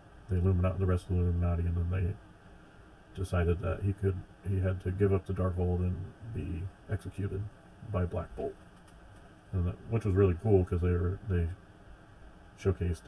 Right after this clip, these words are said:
Black Bolt, the extent of Black Bolt's, um, vocal superpower de-, destruction. Basically ripped Doctor Strange to shreds,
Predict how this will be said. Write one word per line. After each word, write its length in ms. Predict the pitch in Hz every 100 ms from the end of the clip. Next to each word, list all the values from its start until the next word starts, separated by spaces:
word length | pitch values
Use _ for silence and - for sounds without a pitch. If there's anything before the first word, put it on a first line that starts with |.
| -
Black 240 | 92 87 -
Bolt, 260 | 87 98
the 80 | 107
extent 260 | 92 - 85
of 80 | 80
Black 240 | 92 -
Bolt's, 360 | - - - - - - - 101
um, 300 | 85 82 82 - - - 117
vocal 520 | 95 92 87 85 85 - - - - - - - - -
superpower 800 | - 104 - - 87 85 82 82 - - -
de-, 120 | - 82 - -
destruction. 680 | 101 - - 87 - 82 87 - - - - - - - - - - - - - - - - - - - - - - - - - - -
Basically 340 | 98 80 98 95
ripped 400 | 92 87 - - - - - -
Doctor 260 | 98 92 -
Strange 340 | - 90 -
to 100 | -
shreds, 540 | - - 92 87 90